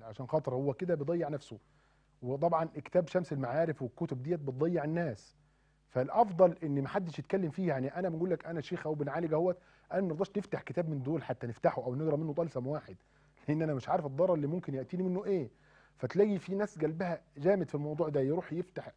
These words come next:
إيه، إيه، إيه على النت مثلًا يقرا في كتاب شمس المعارف. و-، و-، طب-، طبعًا كتاب شمس المعارف ده اللي هو دمر الناس كلها،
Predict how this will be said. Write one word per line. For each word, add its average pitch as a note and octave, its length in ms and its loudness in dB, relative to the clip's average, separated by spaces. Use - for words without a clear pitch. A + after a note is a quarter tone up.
إيه، D3 140 -6
إيه، C#3 360 -10
إيه F3 80 0
على C#3 120 0
النت D#3 260 0
مثلًا D#3+ 340 0
يقرا E3 160 2
في C3+ 80 -6
كتاب D3+ 200 -2
شمس D#3 240 -6
المعارف. C3 360 -8
و-، C#3+ 360 -4
و-، C3+ 60 -6
طب-، F3+ 200 0
طبعًا F3 260 0
كتاب - 200 -4
شمس - 220 -4
المعارف C#3+ 320 -2
ده D3 80 -2
اللي C#3+ 120 0
هو C#3+ 120 2
دمر D3+ 340 2
الناس C3 240 -4
كلها، C3+ 460 -2